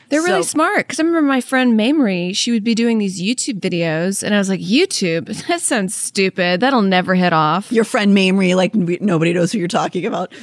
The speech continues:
Speaker 2: Um,
Speaker 1: <laughs>
Speaker 2: so, yeah, and Mamrie became very, very successful with it.
Speaker 1: Yes.
Speaker 2: And frankly, like, Teal is quite appealing. I don't think it would have been that hard to get,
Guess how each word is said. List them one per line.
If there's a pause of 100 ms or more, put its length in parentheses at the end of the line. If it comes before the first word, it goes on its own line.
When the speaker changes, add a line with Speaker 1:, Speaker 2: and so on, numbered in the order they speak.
Speaker 2:
Um,
Speaker 1:
<laughs>
Speaker 2:
so,
yeah,
and
Mamrie
became
very, (160)
very
successful
with
it.
Speaker 1:
Yes.
Speaker 2:
And
frankly,
like,
Teal (140)
is (200)
quite
appealing.
I
don't
think
it
would
have
been
that
hard
to
get,